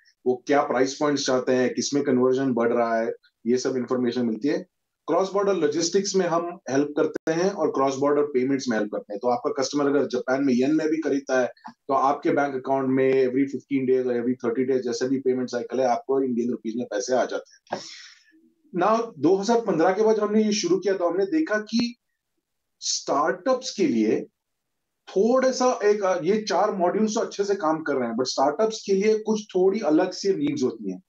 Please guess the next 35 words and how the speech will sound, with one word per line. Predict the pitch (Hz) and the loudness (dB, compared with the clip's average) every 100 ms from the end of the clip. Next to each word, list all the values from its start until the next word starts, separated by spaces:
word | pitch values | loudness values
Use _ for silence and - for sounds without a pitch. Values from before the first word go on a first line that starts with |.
| _ - _ _ - | _ -20 _ _ -4
तो | |
दो | 190 170 208 | 0 2 2
हज़ार | 208 208 220 | 0 0 0
इक्कीस | 147 - - 208 196 | -2 -10 -6 -4 0
में | 165 139 147 | 2 2 0
हमने | 156 135 147 170 | -2 -2 0 0
season | 180 - - 147 143 185 | 0 -4 -6 -4 -2 0
one | 139 147 175 | 0 0 0
of | 151 151 - | -2 -4 -2
Propel | 147 - - | -4 -2 -2
Accelerator | 131 - 131 131 131 127 | -2 -2 0 0 0 0
program | 113 113 113 110 | 0 0 -2 -2
किया। | 139 | -2
बड़ी, | 151 185 190 - 180 | 0 -2 -2 -4 -2
अ, | 143 127 120 | 2 0 0
humble | 127 139 | -2 0
सी | 156 165 | 0 -2
शुरुआत | 147 135 135 - | 0 0 0 0
थी, | 156 | -4
दस, | 127 131 - 120 - - _ - | 0 -2 -2 -8 -12 -20 _ -2
अ, | 135 131 | 2 2
startups | 127 131 117 131 - | 0 0 -2 -2 -2
के | 135 | 0
साथ | 135 | 2
हमने | 131 131 131 | 2 2 4
ये | 131 | 2
शुरू | 127 120 | 0 -2
किया | 127 123 | -2 -4
था। | 117 - - _ _ - | -4 -8 -10 _ _ -6
इसके | 175 - 240 | -4 0 2
मायने | 185 175 202 233 | 4 4 4 4
बस | 220 - | 2 2
यही | 160 196 | 2 2
थे | 196 170 | 0 -4
कि | 196 196 | -4 -8